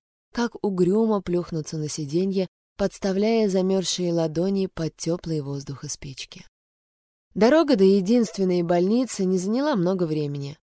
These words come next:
и это было своеобразным плюсом маленьких городов — возможность добраться в любую его точку в считанные минуты. Натиша даже не успела как следует расслабиться,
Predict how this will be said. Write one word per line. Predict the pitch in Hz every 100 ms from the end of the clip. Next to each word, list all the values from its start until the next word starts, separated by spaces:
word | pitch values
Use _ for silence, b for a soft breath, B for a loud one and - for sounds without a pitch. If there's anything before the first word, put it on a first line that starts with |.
| _ -
и |
это | 233 254 220
было | 233 233
своеобразным | 220 220 214 208 220 220 220
плюсом | 202 240 262 208
маленьких | 180 170 165 160 165
городов — | 170 170 175 156 127 _ _ _ -
возможность | 170 170 175 160 170 151
добраться | 160 160 165 156 160
в |
любую | 151 160 151 151 147
его | 147 151
точку | - 226 - - 143 _ _
в | -
считанные | - 233 240 190 170
минуты. | 156 143 135 131 - - _ _ _ _ _ -
Натиша | 220 226 285 214
даже | 180 180
не | 190
успела | 196 - 202 202
как | 196 190
следует | 214 196 202 196
расслабиться, | 190 - 233 208 - 151